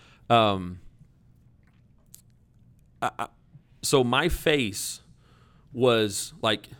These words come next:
an inch from his on the ground. I was right in his face. And he sat up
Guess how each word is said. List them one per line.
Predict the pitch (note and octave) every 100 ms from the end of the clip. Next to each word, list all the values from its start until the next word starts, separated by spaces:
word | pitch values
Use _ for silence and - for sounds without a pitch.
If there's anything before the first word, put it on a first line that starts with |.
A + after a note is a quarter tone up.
| -
an | A#2 C3+
inch | C3+ - -
from | A#2 G#2
his | G#2+ E2 -
on | G2+
the | F#2+
ground. | F2 C#2 _ _ _ _
I | A#2
was | G#2 G2
right | G#2+ A#2+ B2+
in | A#2 A2
his | G2
face. | - - - - - - - - - - - _ _ -
And | A#2+ A2+ G#2+ G2+ F#2 - _ _ _ _ _ _
he | C3 A2+
sat | B2 G#2
up | F2 -